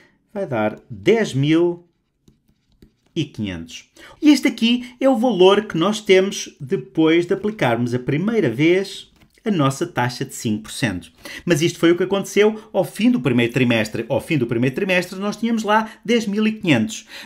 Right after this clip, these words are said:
mas o dinheiro ficou lá durante seis meses. Portanto, temos de aplicar uma segunda vez. Ao fim do segundo trimestre,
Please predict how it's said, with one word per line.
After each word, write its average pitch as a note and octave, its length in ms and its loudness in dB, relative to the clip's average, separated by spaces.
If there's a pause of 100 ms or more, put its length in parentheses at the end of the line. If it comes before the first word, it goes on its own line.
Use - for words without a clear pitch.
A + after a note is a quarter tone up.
mas C3+ 680 2
o A#2+ 120 -4
dinheiro A#2 260 -2
ficou G3+ 240 -8
lá G#3 120 0
durante G#3+ 300 -2
seis B3+ 240 -2
meses. F3+ 300 0
Portanto, - 360 -4
temos C#3 160 -2
de D3+ 40 -6
aplicar E3+ 320 -4
uma F#3 140 -8
segunda E3 540 -2
vez. G2+ 580 -2
Ao G#2+ 140 -8
fim D#3+ 280 -4
do G#2+ 140 -2
segundo E3 440 -4
trimestre, C3+ 600 0